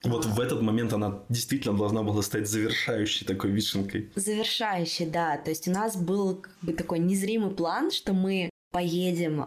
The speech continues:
Speaker 2: в Калининград, просто продлим наше время вместе на какой-то нейтральной территории, где никто нас не знает, никто нас не видит. Классно проведём время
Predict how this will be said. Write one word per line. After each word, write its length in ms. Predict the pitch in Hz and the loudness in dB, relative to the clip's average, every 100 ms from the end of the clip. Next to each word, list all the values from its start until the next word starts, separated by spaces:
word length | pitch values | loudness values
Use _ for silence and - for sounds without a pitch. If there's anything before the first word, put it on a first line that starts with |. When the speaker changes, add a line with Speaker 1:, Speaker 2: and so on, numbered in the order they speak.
| - | -6
Speaker 2:
в 40 | |
Калининград, 800 | - 180 156 147 139 180 294 392 | -2 0 2 2 0 0 0 -2
просто 300 | - 226 - | -2 -2 -2
продлим 600 | 165 202 214 202 220 220 | -4 -2 -2 0 2 2
наше 360 | 175 156 156 160 | 2 0 -2 -2
время 380 | 165 170 160 147 | -2 0 0 0
вместе 500 | 165 175 160 - 147 | 2 2 0 -2 -2
на 100 | 147 | -2
какой-то 400 | 165 160 160 151 | -2 -2 -2 0
нейтральной 540 | 165 165 175 170 151 | 0 0 0 0 0
территории, 580 | 143 - 151 180 269 302 | -2 -2 -2 0 0 0
где 180 | 190 175 | -2 0
никто 300 | 156 147 170 | -2 -2 -2
нас 200 | 156 - | -2 -2
не 80 | 156 | -4
знает, 400 | 151 160 165 160 | 0 0 0 -2
никто 240 | 139 - 147 | -4 -2 -2
нас 220 | 143 - | -2 0
не 120 | 160 | 0
видит. 380 | 165 233 269 269 _ - | 0 0 0 -2 _ -6
Классно 340 | 190 202 196 | -2 -2 0
проведём 420 | 175 175 170 175 170 | 0 0 0 0 -2
время 480 | 185 277 466 359 | 0 0 2 0